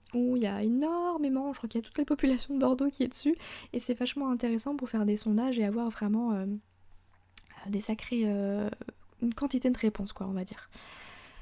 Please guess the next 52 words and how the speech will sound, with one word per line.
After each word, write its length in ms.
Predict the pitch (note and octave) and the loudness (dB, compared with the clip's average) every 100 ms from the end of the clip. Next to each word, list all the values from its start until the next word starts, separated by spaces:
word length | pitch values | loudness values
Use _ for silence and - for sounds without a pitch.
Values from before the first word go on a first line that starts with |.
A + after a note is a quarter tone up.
| - - - - | -14 -14 -8 -2
Après, 240 | A3+ D#4 | 4 4
personnellement, 540 | D4+ D4 D4 C4 C4+ | 4 4 4 6 4
moi, 120 | E4 C4 | 4 2
je 80 | |
vous 120 | B3 B3+ | 4 4
avouerai 300 | A#3 C4 D4 | 6 4 4
que 200 | C4 A3+ | 4 4
j'ai 140 | G#3+ | 4
pas 180 | - E4+ | 4 2
fait 140 | E4+ | 4
d'études 260 | C#4 B3+ C4+ | 4 2 2
de 100 | A#3+ | 4
marché 340 | A#3+ A3+ C4+ | 4 2 2
parce 160 | C4 A3+ | 2 2
que 80 | G#3 | 0
clairement, 460 | - A#3 A3+ A#3+ B3+ - - | 2 4 6 6 4 0 -4
<laughs> 380 | - - B3+ A#3+ | -12 -14 -12 0
j'en 200 | A3+ F#3+ | 2 4
avais 200 | F#3+ F#3 | 2 0
pas 240 | G#3 E4 | 2 4
envie. 380 | F4+ F4+ D4+ A#3+ A4+ D4 | 4 4 4 2 2 0
<laughs> 180 | B3+ B3+ | 2 2
C'était 280 | - A#3+ | 0 -8
clairement 320 | A3 D#4 D#4+ D4+ | -2 0 0 0
pas 100 | C#4+ | 0
le 60 | |
truc 200 | - C#4+ | 0 -2
qui 140 | - A#3+ | 0 0
me 60 | |
faisait, 480 | A3+ C#4 C4 C4 B3+ | 2 2 4 6 6
euh, 220 | A3+ G#3 G#3+ - - - - - - | 6 4 2 -4 -10 -10 -12 -14 -6
voilà, 200 | B3+ A3 | -2 0
hein, 200 | G3+ B3 G4+ | 0 -2 -4
qui 160 | D#4+ B3 | -2 0
me 40 | |
faisait 260 | A3 B3+ C4 | 2 4 4
envie. 200 | A3 A#3 | 4 4
Donc, 240 | F4 B3+ | 2 2
euh, 180 | A3+ G#3 | 2 4
moi, 400 | G3+ G3+ A#3+ C#4+ | 4 2 0 -2
ce 60 | F4 | 0
que 140 | C4+ | 0
j'ai 160 | B3 A3+ | 2 2
fait, 220 | - D4 - - - - | 0 -2 -4 -18 -18 -20
c'est 200 | - - | -10 -6
que 120 | A#3 C#4+ | -2 2
j'ai 140 | C4+ | 4
décidé 400 | A3+ A3 - C4 | 2 0 0 0
de 80 | B3+ | 2
lancer 240 | A3 - | 0 0
mon 140 | A#3 A3+ | 0 2
cabinet 360 | A3+ A3 A#3 | 4 4 4